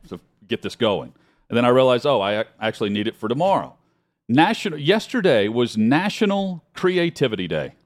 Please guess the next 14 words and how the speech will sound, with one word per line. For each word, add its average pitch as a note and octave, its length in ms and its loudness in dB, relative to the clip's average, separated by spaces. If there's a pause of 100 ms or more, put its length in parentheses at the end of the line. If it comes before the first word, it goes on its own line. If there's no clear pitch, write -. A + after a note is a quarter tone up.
(720)
And B2+ 140 2
there F3 100 6
was D3+ 100 0
a C#3+ 60 6
billboard B2 560 4
that B2 80 0
just B2 280 -6
said C3 320 0
those C#3+ 320 2
three C3 260 -2
words, G2+ 500 -2
National C#3+ 480 -2
Creativity A#2 640 -4
Day. E2 200 -4